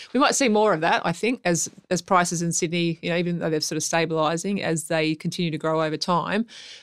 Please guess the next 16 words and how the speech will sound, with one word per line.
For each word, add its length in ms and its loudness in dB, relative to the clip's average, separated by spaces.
uh, 160 2
and 100 2
more 140 2
people 240 -2
are 60 2
out, 100 2
that 80 0
they 100 2
will 160 2
start 280 0
to 100 -6
look 100 -4
for 80 -6
those 140 0
alternative 460 -4
markets. 480 -12